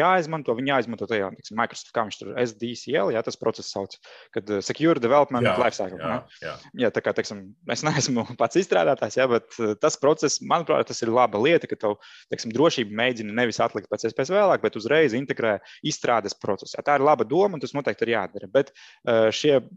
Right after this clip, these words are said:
Speaker 1: visi šie automatizētie rīki, neviens no viņiem nav ideāls, neviens no viņiem neatrod visas problēmas. Eh,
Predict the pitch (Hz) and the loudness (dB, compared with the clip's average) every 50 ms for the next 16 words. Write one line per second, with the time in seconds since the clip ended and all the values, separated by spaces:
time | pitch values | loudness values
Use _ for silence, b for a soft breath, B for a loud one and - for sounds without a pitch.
0 | - 202 170 143 170 - 131 - - 117 127 139 - 139 117 117 117 107 120 127 | -14 -8 -4 -4 -4 -2 -2 0 2 2 2 2 0 -4 -4 -2 0 2 2 2
1 | 151 190 202 180 - 156 147 147 139 131 120 - - 127 139 151 - - 120 107 | 2 2 0 -2 -6 -8 -8 -6 -8 -10 -10 -8 -6 -4 -4 -4 -2 -4 -6 -6
2 | 104 98 98 98 95 101 143 180 185 190 185 180 175 - - 110 110 110 107 - | -6 -8 -8 -6 -4 -2 -2 0 2 4 4 4 2 0 -2 -6 -6 -6 -6 -6
3 | 110 95 98 98 95 104 123 120 104 - 101 92 98 127 202 202 - 180 - - | -8 -10 -8 -8 -6 -4 -4 -4 -4 -4 -8 -8 -6 -6 -6 -6 -6 -8 -4 0
4 | 175 170 160 160 151 147 139 127 117 - B B B B B B B 120 117 110 | 0 2 4 4 4 4 2 0 -4 -10 B B B B B B B 2 4 4
5 | 110 104 110 | 4 4 2